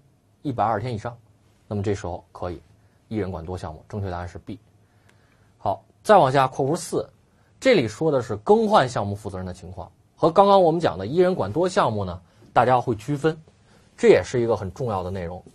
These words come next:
考试往往命题的时候会把这两个更换项目经理和刚刚讲到的一人管多个项目这两个知识点来混在一起考你，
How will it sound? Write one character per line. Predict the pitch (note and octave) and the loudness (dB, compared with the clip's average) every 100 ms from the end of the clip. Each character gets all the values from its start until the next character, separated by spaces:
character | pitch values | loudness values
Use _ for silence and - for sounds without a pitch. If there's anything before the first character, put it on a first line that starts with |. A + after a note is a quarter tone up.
| - | 0
考 | - C#3 | 4 4
试 | - D#3+ | 4 6
往 | D#3 | 6
往 | F#3+ A#2 | 6 2
命 | C#3 B2+ | 0 -2
题 | B2 | 0
的 | C3 | 0
时 | G#2+ | 0
候 | G2+ - _ _ - | -4 -6 _ _ 0
会 | F3+ | 4
把 | B2 | 4
这 | F3 | 4
两 | C3 F2 | 0 -2
个 | D#2 G2 - _ _ _ _ | -4 -8 -10 _ _ _ _
更 | B3 C4 | 2 4
换 | A#3+ E3+ | 6 6
项 | C#3+ C3+ | 4 0
目 | A#2 | 0
经 | B2 | -4
理 | F#2+ - _ _ _ _ _ _ | -6 -10 _ _ _ _ _ _
和 | - B2+ C#3 E3 _ _ _ _ _ _ _ | -2 4 4 2 _ _ _ _ _ _ _
刚 | - G3+ | 8 10
刚 | G#3 F#3 | 10 6
讲 | A#2 | 4
到 | B2 B2+ | 2 2
的 | A#2 | 2
一 | F3 | 2
人 | F3 | 2
管 | D#3+ G#2+ | 2 0
多 | D#3+ | 0
个 | E3 | 0
项 | D#3+ E3 G#2+ | 2 0 0
目 | F#2 _ _ | -8 _ _
这 | G#3+ | 6
两 | D#3+ C3 G2+ F2 | 6 4 2 -2
个 | |
知 | - F#3+ | -6 -2
识 | E3+ | 0
点 | G#2+ | 0
来 | G2 | -2
混 | C3+ - A#2 | -6 -4 -2
在 | F3 | 0
一 | |
起 | F#3+ C3 | -2 -6
考 | - A2+ | -6 -6
你， | C3 | -8